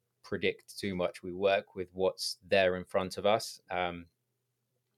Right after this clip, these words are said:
there has been a bit of stabilization of, of rates, uh, especially for,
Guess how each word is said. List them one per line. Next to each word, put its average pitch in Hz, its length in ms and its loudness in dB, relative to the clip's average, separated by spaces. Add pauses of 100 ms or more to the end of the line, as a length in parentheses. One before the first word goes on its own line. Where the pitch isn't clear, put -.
(140)
there 104 140 2
has 101 220 0
been 98 220 -2
a 90 40 -4
bit 101 160 0
of 92 140 -2
stabilization 92 960 0
of, 85 200 -10 (140)
of 92 160 -10
rates, 87 540 -4 (120)
uh, 92 160 -4
especially - 680 -4
for, 87 340 -2